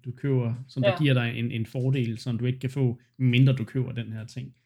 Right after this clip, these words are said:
Speaker 1: Og det er jo ikke, fordi det ødelægger spillet, at du kan det, men det er bare sådan et, hvor-, hvorfor har de ikke lavet det til sådan en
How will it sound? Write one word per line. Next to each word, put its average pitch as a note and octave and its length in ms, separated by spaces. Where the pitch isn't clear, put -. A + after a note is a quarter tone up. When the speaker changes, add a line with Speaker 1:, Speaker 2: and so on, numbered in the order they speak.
Speaker 1:
Og - 60
det C3 60
er - 0
jo C3+ 40
ikke, C#3 80
fordi E3+ 140
det C3+ 140
ødelægger C3 420
spillet, A#2 360
at G#2 120
du B2 60
kan A2+ 240
det, B2+ 180
men B2 120
det - 60
er B2+ 100
bare C3 160
sådan C3 240
et, A#2+ 60
hvor-, C3 240
hvorfor C#3+ 300
har B2+ 100
de B2 60
ikke B2+ 120
lavet A#2+ 140
det A2+ 100
til - 140
sådan A#2+ 180
en A2 140